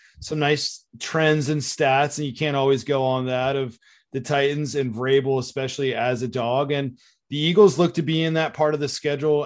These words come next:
and the season that they, they were showing a little bit of, not regression, but just not as strong as they once were back, you know, say, five to six weeks back. Had injuries. Guess what? Didn't matter. They, they put up four hundred fifty-three yards of offense.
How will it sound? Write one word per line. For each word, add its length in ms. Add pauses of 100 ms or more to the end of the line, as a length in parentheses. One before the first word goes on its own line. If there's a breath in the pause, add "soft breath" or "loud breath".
and 120
the 60
season 560
that 220
they, 180
they 160
were 160
showing 400
a 40
little 360
bit 260
of, 240 (160)
not 320
regression, 640
but 140
just 260
not 240
as 120
strong 320
as 100
they 140
once 340
were 220
back, 320
you 60
know, 140
say, 220
five 320
to 80
six 300
weeks 180
back. 400 (280 loud breath)
Had 200
injuries. 540
Guess 280
what? 220
Didn't 220
matter. 400
They, 140
they 160
put 200
up 160
four 240
hundred 240
fifty-three 540
yards 240
of 80
offense. 500